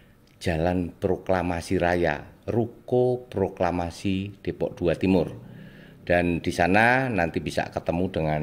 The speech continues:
Mas Yainal, dan nanti saya tulis di bawahnya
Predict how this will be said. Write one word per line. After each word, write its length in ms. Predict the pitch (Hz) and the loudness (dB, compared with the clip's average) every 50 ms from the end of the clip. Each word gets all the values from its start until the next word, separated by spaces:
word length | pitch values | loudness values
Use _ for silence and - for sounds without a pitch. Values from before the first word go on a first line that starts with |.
| 76 76 73 | -4 -4 -6
Mas 320 | - 78 80 80 - - | -2 -2 -2 -2 0 2
Yainal, 560 | 92 85 82 80 80 87 101 120 135 151 - - - - - - | 2 4 4 4 4 4 4 2 0 -4 -10 -14 -18 -20 -16 -4
dan 160 | - 92 90 | 0 2 4
nanti 240 | 90 95 98 - 139 | 4 4 4 4 4
saya 480 | - 139 127 131 127 131 131 131 131 - | 6 6 6 8 6 6 4 2 0 2
tulis 400 | - 139 120 123 120 - - - - | 2 4 4 4 2 2 -6 -10 -4
di 80 | - 90 | -4 0
bawahnya 560 | - 87 87 85 85 85 87 90 87 85 85 | 2 4 4 4 2 2 2 2 2 4 4